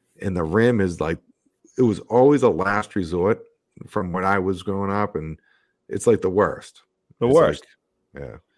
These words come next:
Speaker 2: The absolute worst. Um,
Speaker 1: Um,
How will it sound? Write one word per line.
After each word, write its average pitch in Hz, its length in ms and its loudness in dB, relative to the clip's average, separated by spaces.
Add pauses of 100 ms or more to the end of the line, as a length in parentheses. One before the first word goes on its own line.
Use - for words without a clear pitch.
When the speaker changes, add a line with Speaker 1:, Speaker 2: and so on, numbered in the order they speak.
(400)
Speaker 2:
The 107 120 0
absolute 107 500 0
worst. 87 440 -4 (280)
Um, 104 100 0
Speaker 1:
Um, 92 480 2